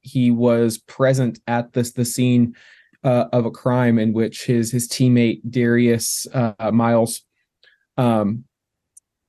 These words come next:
was charged in killing in Jan-, the January fifteenth murder of, of Jamea Janae Harris. Um, I believe there was another person, uh, who was involved with that too,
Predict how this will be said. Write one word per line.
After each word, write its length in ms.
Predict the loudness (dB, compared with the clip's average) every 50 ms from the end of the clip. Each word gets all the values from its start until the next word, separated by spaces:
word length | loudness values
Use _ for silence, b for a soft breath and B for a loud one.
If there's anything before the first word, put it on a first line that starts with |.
| _ _ _ _ _ _ _ _ _ _ _ _ _ _ _ -6
was 160 | -4 -4 -4
charged 460 | -4 -2 0 2 2 2 0 0 -2
in 80 | -4 -2
killing 280 | 0 0 2 2 2
in 60 | 2 2
Jan-, 380 | 2 2 2 2 0 0 -2
the 60 | -2
January 400 | -2 0 0 0 2 2 0 0
fifteenth 320 | -2 -4 -4 -2 -2 -2 0
murder 480 | 2 2 2 2 2 2 2 0 0 -2
of, 380 | 0 2 2 2 0 -2 -4 -8
of 200 | -6 -4 -2 -2
Jamea 460 | -2 -2 0 0 2 2 2 2 2
Janae 340 | 2 0 0 0 0 -2 -4 -2
Harris. 540 | 0 2 2 2 2 0 -2 -4 -6 -6 -10 _ _ _ _ _ _ _ _ -4
Um, 200 | -2 0 2 2
I 40 | 2
believe 200 | 2 2 2 2
there 100 | 2 0
was 140 | 0 0 0
another 380 | 0 2 2 2 0 -2 -4 -6 _ _
person, 680 | -10 -4 -2 -2 -2 -2 -2 -2 0 0 0 0 -4 -6 -10 _ _ _ _ _ -4
uh, 220 | -2 0 0 0
who 220 | 0 0 0 2 2
was 280 | 2 2 2 0 -2
involved 720 | -2 0 0 0 0 0 2 2 4 4 2 0 -2 -6 -12 -10 -8
with 200 | -8 -8 -8 -6 -4 -2
that 400 | 0 0 2 0 0 -2 -6 -14 -18 _
too, 640 | -12 -6 -2 0 2 2 4 2 2 0 -2 -4